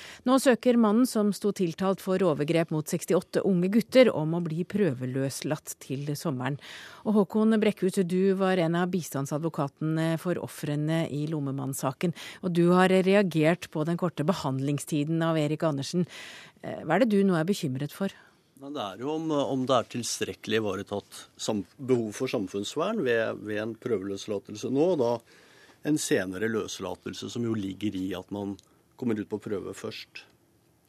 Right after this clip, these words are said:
Speaker 1: Ja, hva er det, hva er det
Speaker 2: Nei,
Speaker 1: du
Speaker 2: det var,
Speaker 1: frykter?
Speaker 2: det er ganske kort tid siden den dommen fra lagmannsretten forelå. Det var desember to tusen og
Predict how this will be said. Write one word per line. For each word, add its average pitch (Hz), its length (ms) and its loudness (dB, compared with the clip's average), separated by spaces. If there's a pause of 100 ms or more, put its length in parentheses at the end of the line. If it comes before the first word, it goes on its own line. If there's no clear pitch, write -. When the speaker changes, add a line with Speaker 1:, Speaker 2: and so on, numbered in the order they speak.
(320)
Speaker 1:
Ja, 185 140 2
hva 190 140 2 (160)
er 156 100 0
det, 180 140 2 (960)
hva 180 160 2
er - 80 4
det 135 60 8
Speaker 2:
Nei, - 100 8
Speaker 1:
du 190 60 4
Speaker 2:
det 185 40 4
var, 185 140 4
Speaker 1:
frykter? 220 320 -2
Speaker 2:
det 165 160 4
er 190 80 6
ganske 185 260 4
kort 156 240 2
tid 107 220 -2
siden 131 320 6
den 127 160 6
dommen 107 400 2
fra 120 240 0
lagmannsretten 101 640 -6
forelå. 104 480 -2
Det 147 100 2
var 127 320 0 (240)
desember 117 480 -2
to 107 220 -4
tusen 107 340 -6
og 120 60 -16